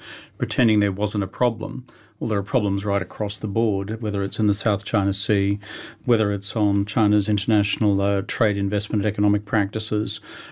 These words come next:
uh, or whether it's on the question of human rights in Xinjiang.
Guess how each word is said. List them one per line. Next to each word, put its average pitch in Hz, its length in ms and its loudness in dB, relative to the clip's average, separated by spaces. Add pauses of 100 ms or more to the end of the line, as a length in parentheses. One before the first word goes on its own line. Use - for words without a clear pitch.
(120)
uh, 117 200 4
or 120 200 4
whether 110 260 0
it's 104 220 -4
on 104 200 2
the 104 100 0
question 110 400 -2
of 101 80 -2
human 104 280 0
rights 98 300 0
in 107 80 0
Xinjiang. 107 560 2